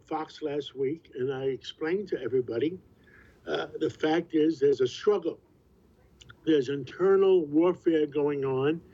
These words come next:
between the countries that want, uh, uh, crude oil at a hundred dollars a barrel and the countries that prefer, uh, eh, sixty to seventy-five dollars a barrel.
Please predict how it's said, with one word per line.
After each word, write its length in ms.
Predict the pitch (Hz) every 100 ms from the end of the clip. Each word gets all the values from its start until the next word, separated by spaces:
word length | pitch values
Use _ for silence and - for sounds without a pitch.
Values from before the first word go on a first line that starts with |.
| - - - - -
between 400 | 143 - 165 160
the 80 | 139
countries 680 | - 190 190 - 175 170 -
that 200 | 139 -
want, 360 | 151 160 147 - _ _ - - _ -
uh, 60 |
uh, 320 | 127 120 113 107 - - - - - - -
crude 280 | - 190 175
oil 320 | 170 165 151 -
at 100 | 135
a 60 | 120
hundred 340 | - 202 214
dollars 380 | 156 139 131 117
a 40 |
barrel 400 | 113 110 98 143 180 _ _ - - - - - -
and 140 | 151
the 80 | 156
countries 480 | - 170 165 190 175
that 220 | 175 170 151 131 - - -
prefer, 680 | - 139 - 175 175 175 175 _ - _ -
uh, 500 | 156 156 160 165 170 147
eh, 260 | 180 180 160
sixty 520 | - 214 190 - 208
to 100 | 185
seventy-five 680 | 139 196 202 196 220 233 220
dollars 320 | 180 117 110
a 40 |
barrel. 320 | - - -